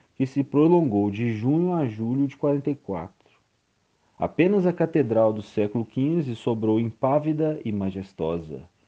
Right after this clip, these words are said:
"Por milagre de Deus", diziam. Milhares de civis e soldados tinham morrido, soterrados, e os corpos ficaram sobre os escombros abandonados por meses.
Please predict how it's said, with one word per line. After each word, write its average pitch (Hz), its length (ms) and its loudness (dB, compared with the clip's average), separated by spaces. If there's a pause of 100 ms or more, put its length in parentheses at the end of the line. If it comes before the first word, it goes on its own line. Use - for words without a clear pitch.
(140)
"Por 120 160 -4
milagre 139 460 2
de 160 160 -4
Deus", 131 580 -2
diziam. 98 640 -8 (1700)
Milhares 180 420 6
de 180 100 0
civis 123 480 2
e 113 60 -4
soldados 117 580 2
tinham 143 200 -4
morrido, 113 680 -2 (120)
soterrados, 92 840 -6 (880)
e 104 80 0
os 107 160 -2
corpos 104 540 0
ficaram 120 560 -2
sobre 113 280 -4
os 101 100 -4
escombros 110 540 -6
abandonados 107 720 -4
por 131 200 -6
meses. 107 840 -2